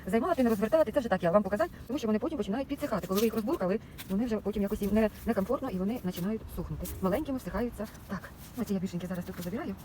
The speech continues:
А ці зараз, а ці, а цю гілочку, знаєте, так глибоченько, глибоченько її отуди і, о, і прижму. І навіть отак присиплю трішки листячком. О,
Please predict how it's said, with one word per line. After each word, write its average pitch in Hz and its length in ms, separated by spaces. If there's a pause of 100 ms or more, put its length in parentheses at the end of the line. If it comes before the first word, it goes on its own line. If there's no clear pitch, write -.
(240)
А - 20
ці 320 220
зараз, 233 220 (320)
а 208 80
ці, 359 240 (160)
а 208 60
цю 233 100
гілочку, 247 320 (180)
знаєте, 220 240
так 190 120
глибоченько, 233 440
глибоченько 220 480
її 202 200
отуди 196 300 (200)
і, 226 120 (480)
о, 240 60 (180)
і 233 60
прижму. 196 340
І 180 40
навіть 240 200
отак 220 160 (300)
присиплю 202 340 (140)
трішки 202 240 (260)
листячком. 180 460
О, 202 60